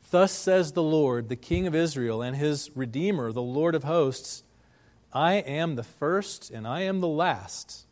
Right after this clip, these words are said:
And then he interprets those words for us. "Besides me, there is no God."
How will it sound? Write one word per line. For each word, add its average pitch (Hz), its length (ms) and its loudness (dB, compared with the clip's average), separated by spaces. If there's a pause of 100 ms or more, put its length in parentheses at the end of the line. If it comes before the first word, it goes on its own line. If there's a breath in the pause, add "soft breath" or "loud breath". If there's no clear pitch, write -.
(960 soft breath)
And 131 140 -6
then 175 80 0
he 214 60 2
interprets 185 520 -2
those 113 220 -4
words 113 260 -6
for 104 200 -8
us. - 300 -16 (1000 soft breath)
"Besides 151 540 4
me, 120 240 -2
there 123 180 -2
is 120 160 -2
no 120 320 -4
God." 107 440 -6